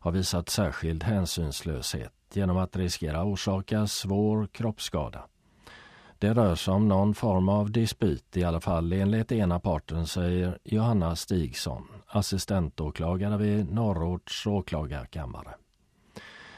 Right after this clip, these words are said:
Bevisning finns i form av barnförhör med de två flickorna och förhör med ena flickans pappa, som vittnar om vad hans dotter berättade när hon kom hem direkt efter händelsen.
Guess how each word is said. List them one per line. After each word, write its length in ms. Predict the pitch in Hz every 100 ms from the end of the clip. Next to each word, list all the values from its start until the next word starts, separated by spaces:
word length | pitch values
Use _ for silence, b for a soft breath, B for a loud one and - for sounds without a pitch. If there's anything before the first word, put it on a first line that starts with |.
| B -
Bevisning 520 | 117 101 90 113 120
finns 320 | 131 117 -
i 40 | 107
form 300 | 110 98 101
av 140 | 101
barnförhör 760 | 104 110 76 - 71 87 104 113
med 160 | 120
de 160 | 113 113
två 220 | 110 98
flickorna 540 | 113 107 92 87 90
och 360 | - 98 92 92
förhör 420 | - 90 85 85
med 260 | 87 87 90
ena 320 | 82 80 78
flickans 520 | - 92 - 87 87
pappa, 440 | - 101 - 82 104
som 280 | - 107
vittnar 360 | 120 107 104 98
om 200 | 104 104
vad 140 | 104
hans 340 | 98 87 85 -
dotter 400 | 101 - 85 80
berättade 580 | 82 87 78 - 80 76
när 220 | 62 117
hon 180 | 113 101
kom 220 | 117 113
hem 260 | 87 87
direkt 460 | 90 90 73 - -
efter 280 | 78 - 78
händelsen. 540 | 85 80 60 - -